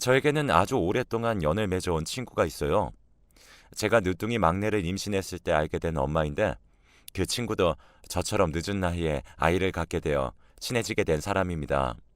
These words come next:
그 친구는 영은이라는 예쁜 외동딸을 낳았어요. 영은이는 제 딸과 동갑이고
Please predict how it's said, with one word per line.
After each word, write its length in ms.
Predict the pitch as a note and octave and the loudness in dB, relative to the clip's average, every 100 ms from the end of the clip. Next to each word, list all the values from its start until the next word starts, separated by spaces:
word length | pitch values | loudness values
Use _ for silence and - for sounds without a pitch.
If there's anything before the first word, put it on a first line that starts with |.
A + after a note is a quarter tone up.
| _ _ _ - - - - - - | _ _ _ -20 -20 -20 -20 -20 -4
그 120 | G#2+ | -2
친구는 440 | - A2+ A2 G2+ - - - | 0 0 2 0 -4 -14 -6
영은이라는 720 | - F#3 A#2 A2+ G2+ G2 G2+ D2+ | 2 4 4 2 0 0 -4 -2
예쁜 320 | D#2 G#2+ G2+ | -2 0 0
외동딸을 480 | D2 F#2+ G2+ F#2 E2+ | 0 0 0 0 2
낳았어요. 640 | C#2+ C#2 - C2 D2 A#1+ - - _ - - - - - - | 0 0 -2 0 0 -2 -8 -20 _ -20 -20 -20 -20 -20 -2
영은이는 480 | G#2 A#2+ C3+ C#3 C#3+ | 2 2 2 0 0
제 160 | - | -2
딸과 300 | A2+ A#2+ B2 | 0 2 2
동갑이고 640 | B2 G#2 G2+ G2+ G2 G2 E2 | 0 0 -2 0 0 2 2